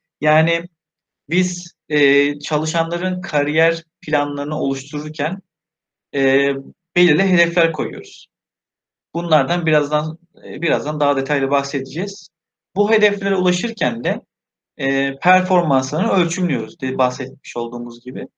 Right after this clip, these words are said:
E, bu performans ölçüm sonucunda da başarılı o-, olan çalışanları ödüllendirmek, e, çok önemli bir nokta. Bu, tabii bu ödüllendirme süreçleri farklı, e, metotlarla olabiliyor. E, terfi olabiliyor,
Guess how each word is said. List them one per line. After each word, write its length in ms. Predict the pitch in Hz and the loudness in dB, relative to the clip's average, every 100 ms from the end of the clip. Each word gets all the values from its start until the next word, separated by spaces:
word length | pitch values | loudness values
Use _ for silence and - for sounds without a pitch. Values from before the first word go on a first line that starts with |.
| _ _ _ _ - | _ _ _ _ 0
E, 240 | 156 156 | 4 4
bu 140 | 190 - | 2 4
performans 640 | 214 208 208 214 226 226 | 4 4 4 4 4 2
ölçüm 400 | - 180 180 214 | 4 4 4 -2
sonucunda 460 | 208 185 160 180 175 | -2 -2 0 0 -2
da 120 | - | 2
başarılı 400 | 269 - 180 202 | 2 4 2 2
o-, 280 | 190 180 156 | 2 2 4
olan 280 | 139 120 - | 4 2 -2
çalışanları 640 | - 156 156 156 147 131 | -2 0 2 2 2 0
ödüllendirmek, 920 | 147 143 165 165 175 175 156 220 - - _ _ _ _ | -2 0 0 2 2 0 -2 -2 -6 -20 _ _ _ _
e, 280 | 160 165 156 | 4 6 6
çok 220 | 156 214 | 4 0
önemli 240 | 139 165 202 | 0 -2 -2
bir 120 | 196 | 0
nokta. 440 | 180 156 131 107 - _ _ _ _ _ _ | 0 2 -2 -4 -8 _ _ _ _ _ _
Bu, 160 | 190 202 | -6 0
tabii 260 | 214 220 | 2 2
bu 160 | 202 185 | 2 2
ödüllendirme 580 | 196 202 202 196 202 202 | 2 4 2 2 -2 -4
süreçleri 520 | - 151 139 156 202 | -2 -2 -2 -4 -4
farklı, 720 | - 190 185 185 202 196 - _ 143 | 2 2 2 -2 0 0 -2 _ -2
e, 260 | 143 135 | 0 2
metotlarla 640 | 139 160 160 160 135 139 | 2 -2 -4 -2 0 0
olabiliyor. 600 | 185 180 180 143 113 113 - _ _ _ - | 2 2 2 -2 -2 -4 -8 _ _ _ -4
E, 200 | 156 156 | -2 0
terfi 440 | 165 151 160 196 | 2 2 2 0
olabiliyor, 760 | 190 190 180 185 185 185 185 | 0 0 0 0 2 2 0